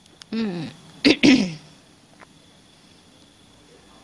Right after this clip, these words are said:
OK，我们看一下哈。啊，有人要在线上聊吗？还是问一些东西？你们可以讲啊，我要跟你做 live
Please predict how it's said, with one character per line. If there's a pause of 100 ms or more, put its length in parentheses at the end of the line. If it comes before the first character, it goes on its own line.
(2000)
OK，
我
们
看
一
下
哈。 (680)
啊，
有
人
要
在
线
上
聊
吗？
还
是
问
一
些
东 (100)
西？ (460)
你
们
可
以 (100)
讲 (160)
啊，
我
要
跟
你 (480)
做
live